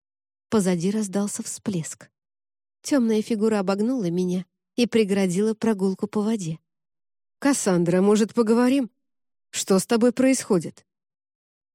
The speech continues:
Август смотрел с таким вниманием, что я едва не заорала. «Я не понимаю, почему ты злишься.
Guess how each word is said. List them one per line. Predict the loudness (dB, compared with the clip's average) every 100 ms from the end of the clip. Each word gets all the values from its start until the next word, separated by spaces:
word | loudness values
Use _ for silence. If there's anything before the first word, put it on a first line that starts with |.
| _
Август | -2 -2 -2 -6
смотрел | -4 -4 -4 -2 -4
с | -2
таким | -4 -2 -2
вниманием, | 0 -2 -2 -2 -4 -6 -8 _ _
что | -12 -2 0
я | 2
едва | 0 -2 0 0
не | 2 0
заорала. | 0 -2 -2 -4 -6 -12 _ _ _ _ _ _ _ 0
«Я | 2 4
не | 2 2
понимаю, | 2 4 4 4 2
почему | 0 0 2 2
ты | 2
злишься. | 2 2 0 -4 -10